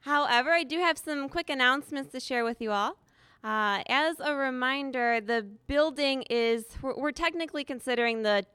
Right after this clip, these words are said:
the church building closed. Uh, with the, the state's new restrictions, uh, we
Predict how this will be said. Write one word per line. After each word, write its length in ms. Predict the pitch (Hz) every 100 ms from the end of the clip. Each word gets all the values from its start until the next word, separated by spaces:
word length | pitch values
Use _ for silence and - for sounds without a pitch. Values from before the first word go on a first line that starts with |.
| _
the 100 | 226
church 340 | 214 247 220 -
building 380 | 214 202 196
closed. 500 | 185 190 175 160 165 - - - -
Uh, 300 | - 190 190 190
with 220 | 214 208
the, 480 | 202 214 208 208 202 -
the 120 | 220
state's 560 | - 269 269 233 - -
new 260 | - 247 277
restrictions, 920 | 254 240 - 262 - 269 262 262 269 - _ _ _
uh, 340 | 208 202 190 190
we 280 | 208 220